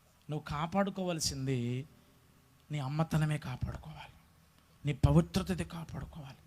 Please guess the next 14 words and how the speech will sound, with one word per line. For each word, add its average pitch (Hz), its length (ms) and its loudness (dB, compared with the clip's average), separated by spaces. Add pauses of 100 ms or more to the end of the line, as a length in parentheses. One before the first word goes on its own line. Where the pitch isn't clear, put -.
అందుకే 143 220 -2
ప్రభు 143 300 4
అంటాడు, 147 400 0 (360)
యెహోవా, 143 380 6
చెప్పండి, 190 280 4
యెహోవా, 151 580 8 (960)
చెప్పాలి, 185 280 6
యెహోవా 160 580 10 (680)
ఎన్నటన్నటికీ 262 1500 12 (800)
నీ 277 440 12
సన్నిధిలో 240 960 10 (800)
పవిత్రతయే 220 1200 12 (480)
మీకు 220 600 10
అనుకూలము. 165 1080 8